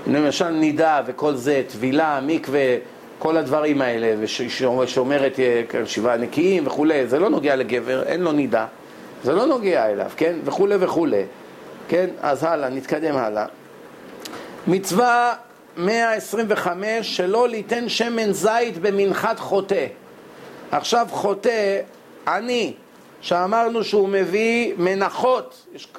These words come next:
אתם זוכרים, שבוע שעבר קראתי לכם כל מיני סוגי מנחות? קמח, שמן, סולת, כל הדברים האלו.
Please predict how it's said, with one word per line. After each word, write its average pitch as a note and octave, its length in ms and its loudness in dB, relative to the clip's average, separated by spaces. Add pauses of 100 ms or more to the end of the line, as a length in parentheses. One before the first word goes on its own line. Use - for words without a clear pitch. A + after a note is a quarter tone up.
אתם D3 180 -2
זוכרים, D#3+ 360 0
שבוע F#3 300 0
שעבר F#3 340 0
קראתי F#3 380 -2
לכם F3+ 260 0
כל F#3+ 140 0
מיני F#3+ 200 0
סוגי F3 280 0
מנחות? F3+ 500 0 (520)
קמח, D3 540 0
שמן, D#3 540 0
סולת, D#3 540 0
כל D#3 180 0
הדברים C#3+ 420 0
האלו. A#2+ 320 0